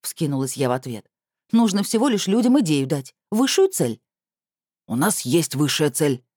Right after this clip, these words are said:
закричал Всеволод. «Призывать на своём примере всех людей стать учениками Иисуса Христа, проповедовать вечное Евангелие, которое включает в себя трёхангельскую весть,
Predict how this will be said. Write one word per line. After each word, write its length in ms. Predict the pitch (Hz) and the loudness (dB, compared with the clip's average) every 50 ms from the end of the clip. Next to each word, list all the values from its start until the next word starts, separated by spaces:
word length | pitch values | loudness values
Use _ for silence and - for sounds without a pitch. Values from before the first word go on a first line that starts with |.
| _ - | _ -10
закричал 500 | 131 139 131 - 147 139 - 151 139 131 | -8 -8 -6 -4 -4 -4 -2 -2 -2 -4
Всеволод. 460 | 131 - - 147 135 139 131 127 - _ _ _ _ _ _ _ _ - | -4 -4 -4 -4 -2 -4 -4 -6 -10 _ _ _ _ _ _ _ _ -2
«Призывать 500 | 139 147 151 123 147 131 143 165 165 - | 0 0 0 2 2 2 2 0 0 0
на 100 | 151 147 | -2 -2
своём 360 | - 147 143 143 156 160 147 | 0 -2 0 2 0 0 0
примере 460 | 135 147 151 151 160 175 190 185 170 | -2 -2 0 0 2 2 4 2 2
всех 300 | 156 - - 170 156 - | 0 0 -2 -2 -2 0
людей 300 | 165 151 - 170 185 190 | -2 0 2 4 2 2
стать 260 | 185 - - 180 170 175 | 2 0 -2 -2 -2 -2
учениками 540 | 160 - 175 165 156 127 - 170 190 190 | -2 0 0 0 0 2 0 0 2 2
Иисуса 320 | 175 165 - - 190 185 180 | 2 0 0 -2 -4 -6 -6
Христа, 500 | - 170 185 208 - - - 113 110 - _ _ _ _ _ _ _ _ _ _ - | -4 -2 -2 -2 -2 -2 -4 -4 -4 -6 _ _ _ _ _ _ _ _ _ _ -4
проповедовать 720 | 143 143 139 - 135 131 156 160 139 147 139 135 - 127 | -4 -4 -2 -2 0 0 2 2 2 2 0 0 0 0
вечное 380 | 139 147 - - - 143 135 | -2 0 0 0 0 2 2
Евангелие, 720 | 127 113 123 110 131 202 226 185 143 135 131 123 117 113 107 | 2 0 -2 0 0 2 2 2 2 0 0 0 0 -2 -2
которое 420 | - 135 127 - 143 143 139 131 | -4 -4 -2 -2 0 0 -2 -2
включает 520 | - - 135 139 131 - 202 214 175 131 | -4 -4 -4 -4 0 2 2 2 2 2
в 80 | - - | -2 -6
себя 240 | - 139 131 123 120 | -4 -2 0 -2 0
трёхангельскую 880 | - 147 151 143 123 - 185 185 175 165 180 170 - - - 190 220 | -2 -2 -2 -2 0 0 0 0 0 0 0 -2 -2 0 0 0 2
весть, 400 | 185 139 143 131 120 - - - | 2 2 0 0 0 -4 -8 -18